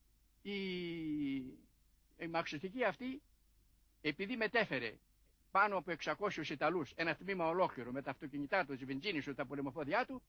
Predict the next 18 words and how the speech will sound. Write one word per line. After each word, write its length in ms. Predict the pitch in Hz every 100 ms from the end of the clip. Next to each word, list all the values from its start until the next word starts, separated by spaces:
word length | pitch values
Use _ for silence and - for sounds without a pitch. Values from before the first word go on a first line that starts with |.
| _ _ _
είχανε 360 | 214 208 190
μαζί 280 | 170 165 202
και 100 | 202
ένα 500 | 190 170 156 143 127 - _
αυτοκίνητο, 800 | - 139 147 135 220 220 220 214 - _ _ _ _ _
εκείνες 340 | - - 165 143
τις 180 | 123
κλούβες 560 | - 202 226 233 - -
με 300 | - 180 180 -
ομήρους. 640 | 156 160 156 113 98 - _ _ _ _ _
Δυστυχώς, 580 | 135 143 135 226 - - -
μαζί 240 | 135 139 165
με, 200 | 139 127 _
η, 120 | 139 127 117 123 185 _ _ _ _ _ 131 127 - _ _
η, 120 | 135 135 135
όλη 180 | 170
η 40 | 151
αμαξοστοιχεία 640 | 143 139 135 135 220 214